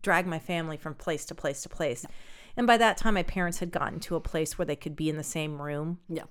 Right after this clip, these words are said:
Speaker 1: with each other.
Speaker 2: Mm-hmm.
Speaker 1: It, you know, it took seven to ten years, but, um,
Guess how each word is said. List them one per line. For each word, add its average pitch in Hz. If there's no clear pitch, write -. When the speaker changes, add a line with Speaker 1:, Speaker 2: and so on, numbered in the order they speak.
Speaker 1:
with 190
each 180
other. 185
Speaker 2:
Mm-hmm. 180
Speaker 1:
It, 269
you 165
know, 151
it 117
took -
seven 147
to -
ten 151
years, 156
but, -
um, 185